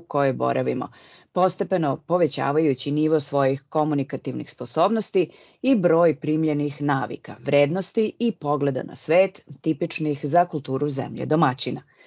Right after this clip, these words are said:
Kod nekih ljudi možemo da govorimo o postojanju praktično dve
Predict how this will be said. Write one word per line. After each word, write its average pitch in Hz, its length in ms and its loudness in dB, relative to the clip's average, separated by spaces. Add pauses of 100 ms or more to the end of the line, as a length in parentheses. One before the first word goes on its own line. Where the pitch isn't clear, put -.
(440)
Kod 202 120 -2
nekih 269 320 0
ljudi 208 300 4
možemo 175 400 0
da 151 80 2
govorimo 151 640 2
o 190 140 0
postojanju 143 720 -4
praktično 143 600 -4
dve 156 320 4